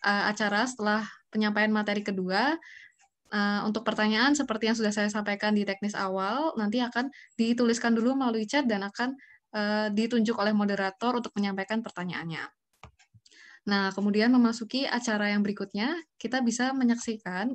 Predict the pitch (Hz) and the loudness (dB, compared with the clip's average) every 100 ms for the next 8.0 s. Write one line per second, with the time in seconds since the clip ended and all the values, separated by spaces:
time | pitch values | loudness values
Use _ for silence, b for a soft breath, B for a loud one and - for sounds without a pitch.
0 | - 214 214 208 208 208 254 254 247 247 | 0 2 2 2 2 2 2 2 2 0
1 | 302 330 B B - - 262 294 277 226 | -6 -6 B B -12 -6 2 4 4 4
2 | 220 214 214 214 233 269 214 190 190 220 | 2 2 0 0 0 2 2 0 0 -2
3 | 285 294 b b b - 202 196 - 208 | -2 -6 b b b -4 -2 0 0 2
4 | 208 214 185 190 175 170 175 170 180 180 | 2 0 -2 -4 -4 -4 -6 -6 -4 -6
5 | 180 196 220 277 - 202 185 185 214 262 | -6 -2 0 0 -2 -2 -2 -2 -2 -4
6 | - - 214 208 220 240 - - 202 202 | -8 -10 -6 -2 0 0 -2 -2 -2 0
7 | 240 226 208 196 220 175 170 190 185 | 0 0 -2 -4 -4 -4 -4 -2 -4